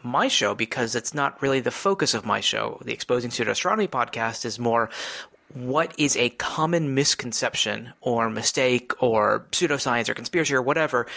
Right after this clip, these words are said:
related to astronomy that I can use as sort of a, a hook to get you in to teach a little bit about astronomy, physics, or geology or something related.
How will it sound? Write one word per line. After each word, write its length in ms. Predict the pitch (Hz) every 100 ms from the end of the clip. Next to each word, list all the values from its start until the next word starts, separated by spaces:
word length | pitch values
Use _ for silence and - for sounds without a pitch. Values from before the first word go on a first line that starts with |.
| - -
related 300 | 143 135 131
to 100 | 120
astronomy 480 | - 165 160 147 120
that 140 | 117
I 80 | 113
can 200 | 117 110
use 400 | 147 143 131 - -
as 380 | 113 113 113
sort 280 | - - 123
of 120 | 120
a, 140 | 113 -
a 80 | 120
hook 400 | - 240 - - -
to 100 | -
get 200 | 135 139
you 180 | 127 123
in 260 | 131 120 113 - - -
to 160 | 123
teach 340 | 117 185 160 -
a 60 | 143
little 200 | 139 135
bit 140 | 127
about 280 | 120 110 113
astronomy, 400 | - 113 110 107
physics, 360 | - 107 110 101
or 60 |
geology 500 | 107 110 110 110 110
or 80 | 110
something 300 | - 120 110
related. 480 | 110 151 196 107